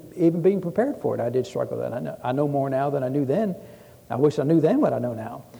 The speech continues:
Uh, I would have been e-, more easily prepared for it. Um, uh, and, and so, but he, uh, I was ready for it, and we made it through it. It wasn't a, it wasn't a fun time, but, uh, but there's plenty of things like that. The Lord prepares me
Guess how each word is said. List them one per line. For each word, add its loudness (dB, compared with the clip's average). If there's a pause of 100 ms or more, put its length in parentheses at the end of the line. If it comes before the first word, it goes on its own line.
(300)
Uh, -8
I -2
would 2
have -2
been -2
e-, -2
more 2
easily 4
prepared -4
for -10
it. -16 (200)
Um, -10 (360)
uh, -12 (100)
and, -4
and -6
so, 2 (400)
but 0
he, 2
uh, -4
I 0
was 2
ready 4
for -8
it, -12 (100)
and -4
we -2
made 2
it -2
through 2
it. -4
It -4
wasn't -4
a, -8
it -6
wasn't -2
a -4
fun -4
time, -4
but, -6 (480)
uh, -8
but 0
there's -2
plenty 0
of 0
things -6
like -4
that. -2
The -6
Lord -4
prepares -2
me -10